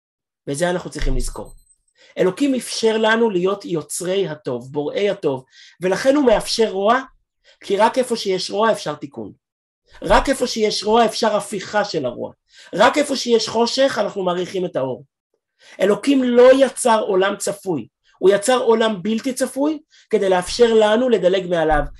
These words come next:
ליצור אותו מחדש, לתקן אותו. אם אני מסתכל בסיפורי ספר בראשית, הרי השואה היא לא האסון הראשון שחווינו. חווינו חורבנות, וחווינו גלויות, וחווינו גירושים, ואינקוויזיציה ושריפות, כל אורך הדורות רדפו אותנו.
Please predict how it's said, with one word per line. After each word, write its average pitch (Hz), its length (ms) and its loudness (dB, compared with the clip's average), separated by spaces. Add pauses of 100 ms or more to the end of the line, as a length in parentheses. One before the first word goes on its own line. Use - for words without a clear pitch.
(100)
ליצור 240 420 2
אותו 240 160 4
מחדש, 175 500 -4
לתקן 214 340 -2
אותו. 196 240 -4 (200)
אם 262 180 2
אני 302 100 4
מסתכל 247 320 2
בסיפורי 214 440 0
ספר 208 240 -4
בראשית, 185 480 -6
הרי 175 220 -2 (240)
השואה 233 520 2 (120)
היא 190 160 -4
לא 240 160 4
האסון 240 720 0
הראשון 185 340 -4
שחווינו. 143 520 -6 (260)
חווינו 240 280 2
חורבנות, 185 800 0
וחווינו 180 440 0
גלויות, 170 580 0
וחווינו 180 440 -6
גירושים, 185 580 -4 (240)
ואינקוויזיציה 254 840 0
ושריפות, 240 440 4 (200)
כל 262 180 6
אורך 254 180 4
הדורות 208 320 0
רדפו 185 280 -4
אותנו. 120 320 -6